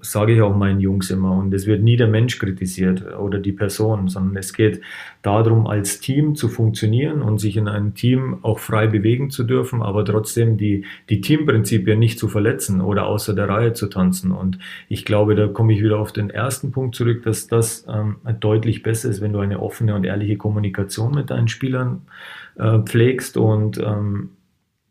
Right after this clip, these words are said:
und ich denke auch, dass es,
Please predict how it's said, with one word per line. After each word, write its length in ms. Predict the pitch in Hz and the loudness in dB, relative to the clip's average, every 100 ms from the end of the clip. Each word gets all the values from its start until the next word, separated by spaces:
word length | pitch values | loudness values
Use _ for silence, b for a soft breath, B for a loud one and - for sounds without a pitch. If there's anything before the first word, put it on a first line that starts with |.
| _ _ _ _ _ | _ _ _ _ _
und 260 | - 110 104 | -2 0 0
ich 240 | 117 - | -2 -2
denke 400 | - 107 127 123 | 0 0 2 0
auch, 200 | 113 110 | 2 0
dass 200 | - 104 | -2 -2
es, 380 | 107 101 - - | -2 -2 -6 -14